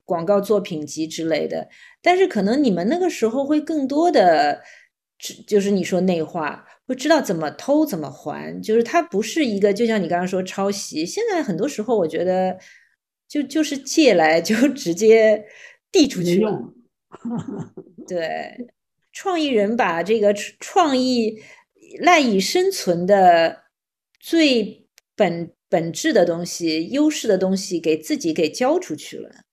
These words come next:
Speaker 1: 慢慢，慢慢，就是我自己觉得啊，我没有觉得现在的创意水平有多好。<laughs> 对。
Speaker 2: 是的，是的，是的。是，是不是可能跟这目前，就是现在这种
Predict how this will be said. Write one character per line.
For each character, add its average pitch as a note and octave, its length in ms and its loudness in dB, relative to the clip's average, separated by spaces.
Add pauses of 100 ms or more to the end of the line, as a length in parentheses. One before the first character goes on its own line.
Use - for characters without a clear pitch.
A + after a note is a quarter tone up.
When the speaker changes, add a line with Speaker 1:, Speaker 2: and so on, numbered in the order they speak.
(360)
Speaker 1:
慢 D#4+ 180 2
慢， E4+ 160 4
慢 E4 180 0
慢， C4 420 -2
就 B3 140 -4
是 F#3 720 2
我 F3 200 0
自 E3 160 -2
己 C4 120 4
觉 C#3 220 -4
得 C#3 80 -6
啊， A#2+ 220 -8
我 D3+ 200 -2
没 E3 240 -6
有 G#3+ 140 2
觉 D3+ 160 -2
得 D#3 80 2
现 E3 180 -4
在 D#3 120 0
的 D3+ 100 0
创 D#3+ 240 -8
意 D#3 100 -6
水 C#3+ 220 -10
平 D3+ 420 -16
有 D#3 260 -8
多 D#3 200 -12
好。 - 260 -16 (220)
<laughs> - 1700 -6
对。 D#3 140 -4
Speaker 2:
是 G#3+ 240 0
的， - 140 0
是 E3 120 -2
的， C3 160 -2
是 - 160 -10
的。 - 100 -10 (340)
是， B3 280 2
是 A#3+ 160 0
不 G#3+ 60 4
是 A#3 200 4
可 F#3 220 0
能 D3 240 2
跟 F3 240 4
这 F3 180 2
目 F#3+ 220 4
前， D#3 340 -2
就 D#3+ 140 -4
是 D3+ 60 0
现 G3+ 260 2
在 F#3 140 4
这 F3 160 0
种 C#3+ 320 0